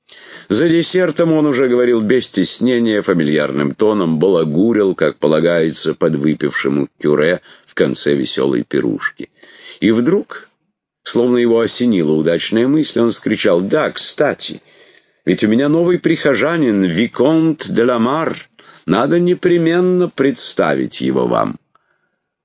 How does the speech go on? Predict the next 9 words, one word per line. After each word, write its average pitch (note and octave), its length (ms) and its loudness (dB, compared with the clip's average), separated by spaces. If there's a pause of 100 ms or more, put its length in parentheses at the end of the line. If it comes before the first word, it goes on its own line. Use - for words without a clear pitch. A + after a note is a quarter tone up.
Баронесса, C#2+ 800 -2
как E2 220 -2
свои D2 360 0
пять - 340 -2
пальцев, D#2 600 -2
знала C#2 480 0
родословные C2+ 840 -2
всей C#2 320 -2
провинции. C#2 920 -4